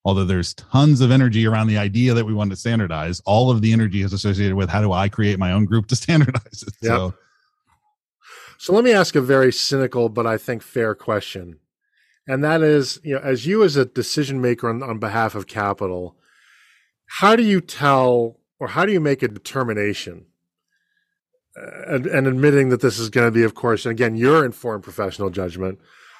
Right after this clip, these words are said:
Speaker 2: but what do you consider when making a determination as to whether or not an advertised impact is legitimate as opposed to simply pro forma, right? And, and I, you know, liken it to the old term greenwashing.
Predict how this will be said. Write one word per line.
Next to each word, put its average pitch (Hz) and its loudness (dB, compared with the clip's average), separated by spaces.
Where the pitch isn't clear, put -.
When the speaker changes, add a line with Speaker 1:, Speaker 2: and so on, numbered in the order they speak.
Speaker 2:
but 143 2
what 151 2
do 160 -2
you 147 6
consider 123 2
when 113 0
making 120 2
a - 2
determination 117 -2
as 104 -4
to 120 -8
whether 147 2
or 139 0
not 127 0
an 123 -8
advertised 131 0
impact 98 -6
is 120 4
legitimate 101 0
as 127 0
opposed 123 0
to 120 -8
simply 117 -4
pro 113 2
forma, 90 -6
right? 104 0
And, 110 -4
and 117 0
I, 117 0
you 131 -10
know, 120 2
liken 123 2
it 113 0
to 113 -2
the 113 4
old 117 4
term 107 -2
greenwashing. 95 -2